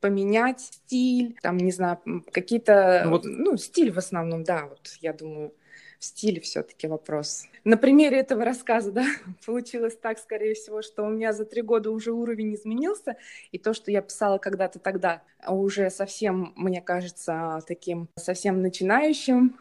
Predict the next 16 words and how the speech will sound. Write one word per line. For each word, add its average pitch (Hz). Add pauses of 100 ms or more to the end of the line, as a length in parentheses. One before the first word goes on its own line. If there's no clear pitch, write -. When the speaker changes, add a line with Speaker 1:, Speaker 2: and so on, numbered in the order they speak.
(140)
Speaker 1:
<laughs> 208 (800)
творчеством, 220 (320)
ну, 254
творчеством 202
новичка. 196 (200)
Speaker 2:
Когда 165
Speaker 1:
Хочу 117
Speaker 2:
я 113
Speaker 1:
писать. -
Speaker 2:
составляю 117
сборники 110
рассказов 131
и 104
достаю 110
какие-то -
рассказы, 113